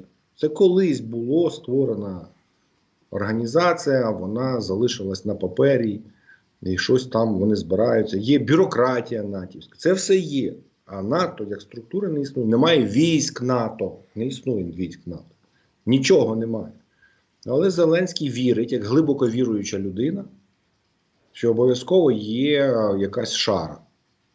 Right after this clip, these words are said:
Мається на увазі щось таке, що,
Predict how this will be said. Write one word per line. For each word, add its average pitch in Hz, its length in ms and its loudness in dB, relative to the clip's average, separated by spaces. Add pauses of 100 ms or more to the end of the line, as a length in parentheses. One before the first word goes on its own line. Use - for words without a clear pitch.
(600)
Мається 98 360 -6
на 92 80 -2
увазі 90 680 -4 (1080)
щось 110 240 -2
таке, 101 320 2
що, 82 460 -4